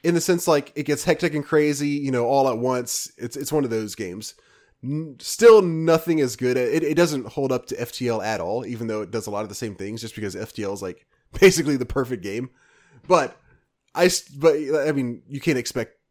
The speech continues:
a game to hold up to F T L. It, it, it does very well in its own right, and, uh, I, I, I, it, it is a really fun game. I, I'd recommend at least, at least going and checking it out. It's, it's, it's really cool.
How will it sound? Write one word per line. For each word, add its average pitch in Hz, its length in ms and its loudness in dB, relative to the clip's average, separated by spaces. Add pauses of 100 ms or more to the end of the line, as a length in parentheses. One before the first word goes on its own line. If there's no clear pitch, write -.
(340)
a 120 80 -8
game 107 180 -6
to 107 60 -4
hold 104 160 -6
up 95 120 -8
to - 120 -10
F - 140 -14
T 101 140 -8
L. 85 100 -8
It, 120 160 -2
it, 135 240 0
it 143 120 0
does 156 260 6
very 143 360 2
well 127 260 2
in 120 80 -2
its 110 160 -6
own 107 140 -4
right, 98 280 -4 (440)
and, 110 180 -6
uh, 101 120 -6
I, 127 120 2
I, 165 200 4
I, 160 80 4
it, 143 240 2
it 151 480 2
is 127 100 2
a 117 60 -6
really 98 200 -8
fun 92 200 -10
game. 82 180 -8
I, 117 100 -2
I'd 120 220 -4
recommend 104 560 -8 (560)
at 117 140 -4
least, - 360 -8
at 113 100 -6
least 113 200 -4
going 101 160 -4
and 92 80 -10
checking 90 240 -10
it 64 100 -16
out. 69 140 -10
It's, 107 80 -8
it's, 113 180 -10
it's - 220 -12
really 85 160 -12
cool. - 300 -20